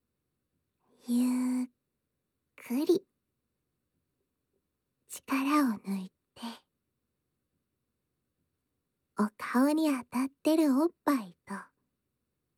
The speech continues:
頭をなでなでしてる手のことだけ、考えてね。私の匂い？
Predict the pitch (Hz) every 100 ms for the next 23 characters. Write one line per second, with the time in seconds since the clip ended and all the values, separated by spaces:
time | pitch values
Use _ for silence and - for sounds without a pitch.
0 | _ _ _ _ - - - 247 277 320
1 | 285 226 - - 254 359 453 440 302 226
2 | - - 202 208 208 _ _ _ _ _
3 | _ _ _ _ _ - 240 247 214 -
4 | - - - 254 240 - - - - _
5 | _ _ _ _ _ _ _ _ _ _
6 | _ _ _ _ - - - 262 262 269
7 | 277 277 - 233 _ - 285 359 - _
8 | _ _ _ _ _ _ _ _ _ _
9 | _ _ _ _ _ _ _ _ _ _
10 | _ _ _ _ - 269 269 330 349 -
11 | 339 349 339 311 311 339 359 254 196 226
12 | 370